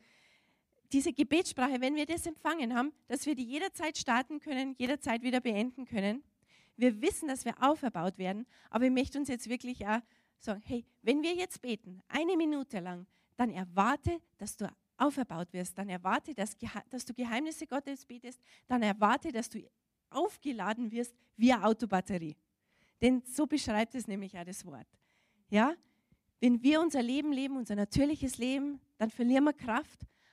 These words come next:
Aber wenn wir uns einklinken, wenn wir unseren geistlichen Stecker in die Steckdose einstecken, wenn wir uns verbinden mit dem Heiligen Geist,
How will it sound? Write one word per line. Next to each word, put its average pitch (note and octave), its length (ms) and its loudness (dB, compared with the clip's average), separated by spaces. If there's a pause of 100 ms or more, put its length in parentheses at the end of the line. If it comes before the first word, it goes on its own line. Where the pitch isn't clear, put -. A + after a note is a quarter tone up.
Aber B3 340 4
wenn D4+ 260 4
wir D4 220 4
uns C4+ 340 2 (280)
einklinken, A3+ 840 -2 (260)
wenn C4 300 4
wir C#4+ 280 2
unseren B3 420 0 (180)
geistlichen C#4 560 -4
Stecker A#3+ 540 -4 (260)
in C4+ 140 -8
die C#4+ 100 2
Steckdose B3+ 760 4
einstecken, F#3+ 520 -4
wenn A3+ 240 4
wir D#4 200 8
uns C#4 180 0
verbinden B3 640 0 (300)
mit A#3+ 180 -2
dem B3 120 0 (140)
Heiligen D#4+ 400 2
Geist, C4 560 -2